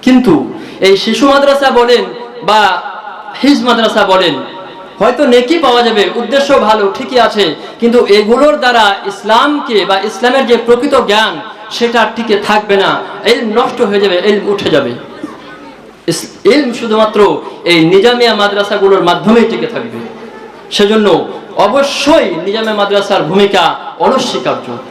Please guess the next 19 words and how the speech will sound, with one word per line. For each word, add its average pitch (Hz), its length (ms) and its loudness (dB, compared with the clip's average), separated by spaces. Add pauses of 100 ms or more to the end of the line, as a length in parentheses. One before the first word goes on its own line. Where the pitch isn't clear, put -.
(160)
আজকে 202 320 0
আমি 240 300 0
আপনাদের 233 400 0
সামনে 233 220 0
দুটো 226 300 0
কথা 233 280 2
বলছি, 202 480 0 (680)
যদি 233 200 4
নিজামিয়া 277 440 4
মাদ্রাসা 277 340 -2
না 262 160 0
থাকতো, 247 340 0
আমি 247 400 0
আপনাদের 240 400 0
সামনে 220 360 0
কথা 202 200 0
বলতে 196 260 2
পারতাম 165 400 -2
না। 117 160 -4